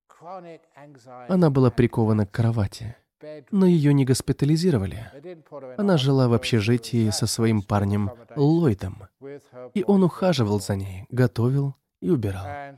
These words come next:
Потому что она оставалась в постели двадцать четыре часа в сутки.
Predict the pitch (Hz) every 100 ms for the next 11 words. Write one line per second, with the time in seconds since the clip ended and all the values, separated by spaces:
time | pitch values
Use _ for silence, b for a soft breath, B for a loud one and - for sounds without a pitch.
0 | _ _ _ _ 160 175 147 139 139 -
1 | 185 214 202 - - 147 156 147 - 127
2 | 127 113 - - 113 - - 160 123 110
3 | b 156 156 139 139 151 139 175 - 147
4 | 135 123 123 123 113 104 - - - -
5 | 110